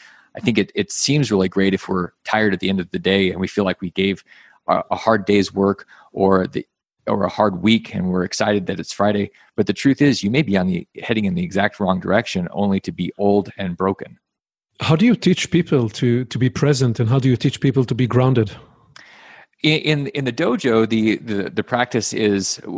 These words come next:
Speaker 1: is, is somebody grabbing onto me, and I just keep asking them to let go, let go, and I can feel the tension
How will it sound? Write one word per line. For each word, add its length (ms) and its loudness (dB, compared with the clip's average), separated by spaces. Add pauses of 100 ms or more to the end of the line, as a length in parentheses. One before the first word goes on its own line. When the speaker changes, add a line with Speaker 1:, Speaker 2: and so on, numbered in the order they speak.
(120)
Speaker 1:
is, 260 -8
is 160 -8
somebody 300 0
grabbing 580 0 (340)
onto 520 2
me, 440 0 (380)
and 380 0
I 160 2
just 420 -2 (760)
keep 200 -2
asking 380 -2
them 140 2
to 120 -6
let 240 0
go, 320 0 (160)
let 280 0
go, 260 2
and 160 -2
I 40 0
can 140 -10
feel 380 -2
the 100 -4
tension 560 -6